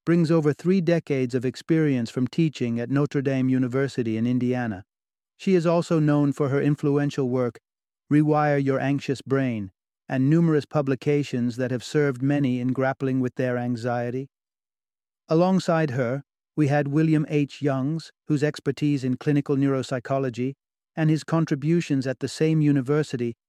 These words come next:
have shaped the book's rich content. Rewire Your O C D Brain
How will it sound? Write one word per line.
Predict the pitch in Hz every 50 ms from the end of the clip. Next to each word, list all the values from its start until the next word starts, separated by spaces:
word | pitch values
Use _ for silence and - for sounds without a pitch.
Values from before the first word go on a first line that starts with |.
| _ _ _ _ -
have | 143 139 131
shaped | - - - 160 160 170 - - -
the | 151
book's | 135 123 143 139 135 - - - - _
rich | - 139 123 139 151 139 _ - - - _ -
content. | - 139 139 135 127 - 127 110 110 120 _ - _ _ _ _ _ _ _ _ _ _ _ _ _ _ _ _ _ _ _ _ _ _ _ _ - 143
Rewire | 143 160 185 208 208 180 156 147 147 151 147 147 147 151
Your | 147 135 131 127 127 -
O | 151 156 165
C | 156 - - 151 143
D | 131 143 143 139
Brain | 127 117 123 120 120 120 123 127 127